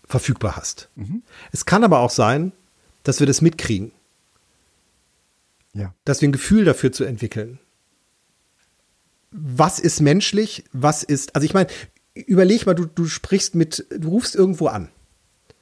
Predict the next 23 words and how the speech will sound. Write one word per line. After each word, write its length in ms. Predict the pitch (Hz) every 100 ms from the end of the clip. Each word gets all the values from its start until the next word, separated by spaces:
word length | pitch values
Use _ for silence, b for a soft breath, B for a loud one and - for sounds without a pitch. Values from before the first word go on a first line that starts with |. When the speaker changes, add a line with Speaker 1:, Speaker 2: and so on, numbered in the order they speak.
| -
Speaker 2:
Ja. 300 | 120 107 151 _ _ _ _ _ _ _ _ _ _ _ _ _ _ _ -
Speaker 1:
Und 220 | - 180
da 80 | 170
fragt 280 | - 190 185
dich 80 | 165
jemand, 220 | 165 147
was 160 | 151
für 80 | -
einen, 380 | 147 143 139 139
äh, 200 | 143 131
Vor-, 340 | - 175 156
oder 200 | 139 127
welche, 300 | 131 135 139
welche 300 | 135 - -
Support-Hotline. 960 | 170 - 156 - 123 113 98 90 95 120
Was, 240 | 147 156
was, 280 | 143 156 -
was, 380 | 160 170 170 - -
was 180 | 165
ist 120 | 165 147
ihr 120 | 143
Problem? 500 | - 127 113 98 92 _ _ _
Speaker 2:
Ja. 280 | 113 113 139